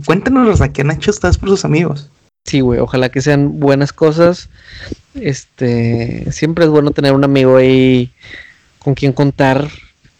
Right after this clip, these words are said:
Speaker 2: Este, no solo para las pedas.
Speaker 1: Exacto, güey.
Speaker 2: Sino también para los pedos.
Speaker 1: Y para que te presenten amistades que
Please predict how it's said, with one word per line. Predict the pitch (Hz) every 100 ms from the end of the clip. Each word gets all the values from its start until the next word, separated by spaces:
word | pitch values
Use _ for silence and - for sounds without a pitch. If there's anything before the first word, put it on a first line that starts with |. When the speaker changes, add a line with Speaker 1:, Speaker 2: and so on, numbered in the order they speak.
| _ - _ -
Speaker 2:
Este, | 151 135 - - - 131 127 123
no | 127 139
solo | 160
para | 151 143
las | 127 -
pedas. | - 143 139 156 - - _ _ -
Speaker 1:
Exacto, | - - 143 143 - - -
güey. | - - -
Speaker 2:
Sino | - 143 131
también | 127
para | 131 139
los | -
pedos. | - 139 131 151 - - _ _
Speaker 1:
Y | -
para | 147 160
que | 143
te | 151
presenten | 147 139 120 120 156 160 165 151 120 113 107 -
amistades | 123 120 - - 123 156 123 - -
que | - 120 113